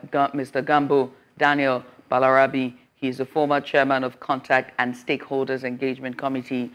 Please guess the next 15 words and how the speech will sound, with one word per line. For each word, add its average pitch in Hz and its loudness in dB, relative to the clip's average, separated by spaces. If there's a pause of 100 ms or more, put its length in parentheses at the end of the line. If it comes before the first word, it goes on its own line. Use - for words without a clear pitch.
(240)
of 123 -10
the 127 -2
Labour 135 2
Party 127 -2
National 127 -6 (220)
Transition. 123 -6 (280)
Uh, 123 2
gentlemen, 127 -4 (200)
he 127 -6
will 131 0
join 147 2
us 147 0
shortly. 185 0
But 151 0
Mister 135 -4